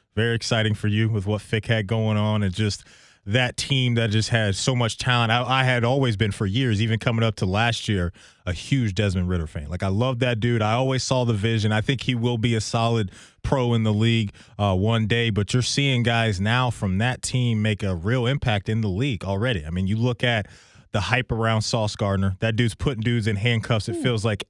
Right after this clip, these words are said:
Speaker 1: every single week, walking out of Lambeau with
Speaker 2: From the
Speaker 1: cheese
Speaker 2: jump.
Speaker 1: heads on.
Speaker 2: Oh, man.
Speaker 1: I'm
Speaker 2: How
Speaker 1: here
Speaker 2: good
Speaker 1: for
Speaker 2: was
Speaker 1: all
Speaker 2: that?
Speaker 1: that. I'm here for all that. And then Alec Pierce, right? Making some noise for the Colts. Like,
Speaker 2: Game
Speaker 1: that
Speaker 2: winner.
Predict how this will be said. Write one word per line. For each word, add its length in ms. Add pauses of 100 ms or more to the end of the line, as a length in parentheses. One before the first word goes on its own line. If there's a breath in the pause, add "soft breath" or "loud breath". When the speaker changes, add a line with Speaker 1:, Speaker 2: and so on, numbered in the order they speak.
Speaker 1:
every 260
single 320
week, 300
walking 320
out 140
of 100
Lambeau 400
with 140
Speaker 2:
From 100
the 60
Speaker 1:
cheese 160
Speaker 2:
jump. 100
Speaker 1:
heads 220
on. 280
Speaker 2:
Oh, 180
man. 280
Speaker 1:
I'm 80
Speaker 2:
How 120
Speaker 1:
here 120
Speaker 2:
good 80
Speaker 1:
for 60
Speaker 2:
was 100
Speaker 1:
all 160
Speaker 2:
that? 400
Speaker 1:
that. 40 (200)
I'm 140
here 180
for 220
all 200
that. 280 (340 loud breath)
And 140
then 100
Alec 360
Pierce, 420
right? 280 (380 soft breath)
Making 280
some 200
noise 300
for 160
the 80
Colts. 420
Like, 120
Speaker 2:
Game 80
Speaker 1:
that 200
Speaker 2:
winner. 220